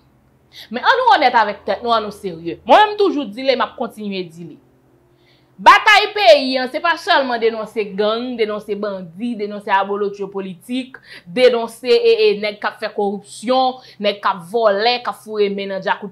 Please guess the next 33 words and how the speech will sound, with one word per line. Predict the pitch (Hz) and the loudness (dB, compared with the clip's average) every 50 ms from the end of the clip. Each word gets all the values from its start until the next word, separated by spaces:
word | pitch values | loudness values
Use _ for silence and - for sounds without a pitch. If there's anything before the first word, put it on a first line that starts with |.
| - _ - | -12 _ -8
pèp | 190 185 185 | -8 -6 -4
lan, | 220 220 208 | -4 -4 -4
et | 208 208 - | -6 -8 -12
cetera, | 208 190 196 196 202 196 190 | -14 -14 -10 -8 -8 -6 -6
k | - | -6
ap | 175 175 175 | -8 -8 -8
detounen | 180 180 175 185 180 170 165 160 | -10 -12 -10 -12 -12 -12 -10 -10
lajan. | 147 147 156 156 175 175 143 - _ _ _ _ _ _ _ _ _ _ _ _ _ _ _ _ _ - _ | -10 -12 -12 -14 -14 -14 -14 -16 _ _ _ _ _ _ _ _ _ _ _ _ _ _ _ _ _ -20 _
Si | - - | -6 -2
jounen | 370 403 415 440 440 403 370 302 | 0 2 2 2 0 0 2 4
jodi | 320 311 285 226 247 262 | 6 6 6 6 4 4
a | 254 | 4
n | 254 262 247 | 4 2 0
ap | 220 220 | 2 4
batay | 254 240 220 - 247 214 214 208 220 | 4 4 4 4 2 2 2 -2 -6
pou | 233 208 | -10 -6
peyi, | - 233 214 214 214 202 | 0 0 0 0 0 -2
n | 208 220 | -4 -6
ap | 202 196 220 | -2 0 0
batay | 220 214 214 233 208 196 196 196 | 0 0 2 0 0 0 -2 -4
pou | 214 208 | -8 -8
nou | 214 214 214 | -4 -2 -2
rejwenn | 202 185 202 202 196 | -2 -4 -6 -10 -12
eskòp | 190 - - 208 190 - - | -14 -10 -8 -8 -8 -8 -12
figi | 208 185 175 185 185 | -16 -14 -14 -14 -12
peyi | - 190 175 170 170 | -10 -10 -8 -8 -6
nou, | 185 214 254 269 269 - _ _ _ _ _ _ _ _ - - _ _ | -4 -2 -4 -4 -6 -12 _ _ _ _ _ _ _ _ -20 -20 _ _
nou | 208 247 339 370 | -2 -2 0 0
gen | 370 403 | 0 -2
yon | 403 392 403 | -2 0 2
pakèt | 392 370 311 - 302 294 294 - | 2 2 2 0 -2 -2 -2 -2
konfrè, | 294 285 247 - - - 233 247 269 269 269 262 262 240 214 202 | -2 -2 -2 -2 -6 -4 0 2 4 6 8 8 6 6 4 6
repòtè, | 220 233 233 233 240 247 214 190 - - - - 247 247 | 6 6 4 4 4 2 2 2 2 -2 -4 -2 0 2